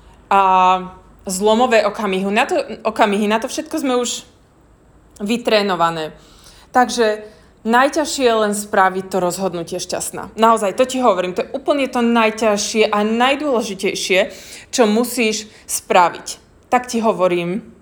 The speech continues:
keď to naozaj chceš, choď za tým. Sprav ten prvý krok, ktorý k tomu môžeš spraviť, ktorý si schopná v tomto okamihu spraviť a, a potom to už nechaj na život.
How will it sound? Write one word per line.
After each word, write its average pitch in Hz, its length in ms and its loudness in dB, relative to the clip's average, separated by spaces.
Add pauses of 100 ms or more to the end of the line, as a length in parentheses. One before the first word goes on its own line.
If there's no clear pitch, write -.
(140)
keď 233 140 -2
to 226 100 -2
naozaj 196 380 2 (160)
chceš, 175 220 0 (800)
choď 247 220 2
za 190 240 2
tým. 156 320 -10 (480)
Sprav 277 500 2
ten 269 160 -2
prvý 208 380 0
krok, 202 460 -2 (160)
ktorý 208 680 0
k - 80 -20
tomu 226 240 4
môžeš 226 600 -2
spraviť, 180 520 0
ktorý 214 200 0
si 214 240 -4
schopná 196 640 0
v 196 80 -10
tomto 202 240 -2
okamihu 196 400 -2
spraviť 170 640 -2 (960)
a, 220 120 6 (1000)
a 233 80 0
potom 294 240 2
to 262 80 -2
už 214 160 0
nechaj 214 240 0
na 180 160 -2
život. 185 400 -6